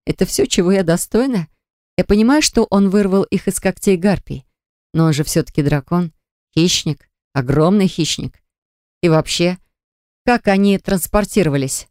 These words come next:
В зубах? Это получается, они все в драконьих слюнях? Нет уж, спасибо, обойдусь. Я скосила взгляд на владыку разума, мысленно спрашивая, могу ли я отклонить букет без последствий. Тот кивнул.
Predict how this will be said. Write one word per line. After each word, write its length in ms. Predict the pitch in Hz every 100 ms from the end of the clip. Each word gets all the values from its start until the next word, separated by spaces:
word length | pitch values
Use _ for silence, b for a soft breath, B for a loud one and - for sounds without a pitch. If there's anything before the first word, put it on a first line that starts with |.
| -
В 80 | 160
зубах? 460 | 175 175 233 - _ _ _ _ _ -
Это 120 | -
получается, 800 | - 196 - 208 196 - 202 170 _ _ _ _ _
они 280 | 180 185 180
все 300 | - - 202
в 60 | 185
драконьих 500 | 180 175 196 196 170
слюнях? 560 | - 170 185 277 - _ _ _ _
Нет 300 | 170 185 -
уж, 140 | 202 -
спасибо, 640 | - 247 - 151 139 180 - _ _
обойдусь. 680 | 131 147 147 156 196 - - _ _ _ _ _ -
Я 140 | 190
скосила 520 | 202 - 185 - 170 156
взгляд 320 | 147 170 170
на 100 | 156
владыку 440 | 151 151 160 -
разума, 380 | 175 196 156 143
мысленно 360 | 156 160 156 156
спрашивая, 560 | - 180 185 - 156
могу 300 | 143 151 147
ли 100 | 170
я 160 | 160 156
отклонить 480 | - 156 151 160 135
букет 320 | 147 - 151
без 320 | 135 165 -
последствий. 720 | 151 147 147 - - 117 113 _ _ _ _
Тот 180 | - -
кивнул. 460 | 156 135 139 139